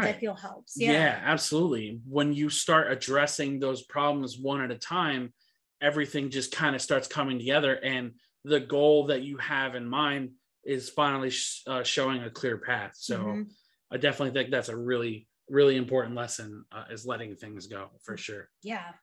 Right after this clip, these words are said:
Speaker 2: I totally agree.
Speaker 1: Um,
Speaker 2: Ugh.
Speaker 1: so one of the most important parts of mental health for me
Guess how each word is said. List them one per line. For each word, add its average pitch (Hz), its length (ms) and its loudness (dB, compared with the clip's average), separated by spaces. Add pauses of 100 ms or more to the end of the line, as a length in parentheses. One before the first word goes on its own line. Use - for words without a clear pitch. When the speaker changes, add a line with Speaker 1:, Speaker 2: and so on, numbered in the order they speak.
(420)
Speaker 2:
I 208 100 -10
totally 208 400 -10
agree. 170 480 -14 (880)
Speaker 1:
Um, 123 320 -2
Speaker 2:
Ugh. 110 100 -6 (260)
Speaker 1:
so 139 480 4 (380)
one 151 320 0
of 202 60 2
the 175 100 2
most 143 420 2
important 123 640 -8
parts 113 560 -10
of 110 320 -10 (220)
mental 123 340 -6
health 110 240 -8
for 113 100 -14
me 110 320 -12